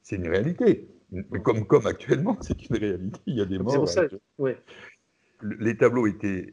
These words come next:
Speaker 1: étaient assez té-, terrifiants pour les, pour les soignants. C'était quand même assez impressionnant, bien évidemment. Mais ça n'a fait l'objet d'aucune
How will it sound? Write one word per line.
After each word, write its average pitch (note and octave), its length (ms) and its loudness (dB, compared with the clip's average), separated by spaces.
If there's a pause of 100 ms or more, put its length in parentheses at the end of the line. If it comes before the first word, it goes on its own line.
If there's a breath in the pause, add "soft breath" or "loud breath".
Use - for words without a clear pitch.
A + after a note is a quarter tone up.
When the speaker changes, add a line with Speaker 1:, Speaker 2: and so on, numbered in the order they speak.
(100)
Speaker 1:
étaient F2 460 -6 (320)
assez E2 320 -10
té-, - 220 -14 (560)
terrifiants C#3+ 720 0
pour F#2 220 -4
les, D#2+ 160 -2
pour E2+ 160 -6
les E2 80 -2
soignants. A2 360 0
C'était - 240 -8
quand D#2 140 -12
même F2 160 -4
assez D#2 220 -6
impressionnant, C3+ 560 -2
bien F#2 180 -2
évidemment. G2 460 -2 (1120 loud breath)
Mais D3 260 8
ça D#3 160 4
n'a C3+ 160 6
fait G3 380 2
l'objet B2 640 2
d'aucune C#3+ 920 2